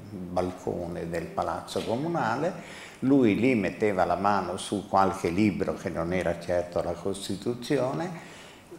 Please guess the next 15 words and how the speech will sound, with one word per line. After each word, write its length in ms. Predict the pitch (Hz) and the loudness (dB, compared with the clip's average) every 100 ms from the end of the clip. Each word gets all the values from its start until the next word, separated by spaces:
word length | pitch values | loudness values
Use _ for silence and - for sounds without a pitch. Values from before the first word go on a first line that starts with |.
| - | -4
anche 320 | 98 98 - | 0 0 4
adesso 480 | 85 92 85 - - | 6 6 4 2 -2
non 160 | 80 80 | -2 -4
si 180 | - | -2
usa 220 | 87 85 131 | -2 0 0
più, 480 | - 247 - - - - | 2 0 0 -12 -16 -8
tra 160 | - 95 | 2 2
poco 400 | - 82 82 - | 2 -4 -4 -4
non 200 | 87 90 | -6 -8
si 140 | - | -4
userà 280 | 107 113 147 | -2 2 0
più, 220 | 156 220 - - - - - - - | 0 -4 -6 -14 -18 -20 -20 -20 2
e 840 | 156 160 160 143 139 131 120 117 135 | 6 6 6 6 6 4 4 0 -2
giurava 880 | 110 170 160 87 82 87 120 - - - - - - - - - | 6 6 8 4 2 4 4 4 -8 -12 -10 -10 -12 -16 -18 -20
fedeltà 920 | - - 139 170 165 - 82 71 - | -2 4 6 6 4 2 -2 -2 -6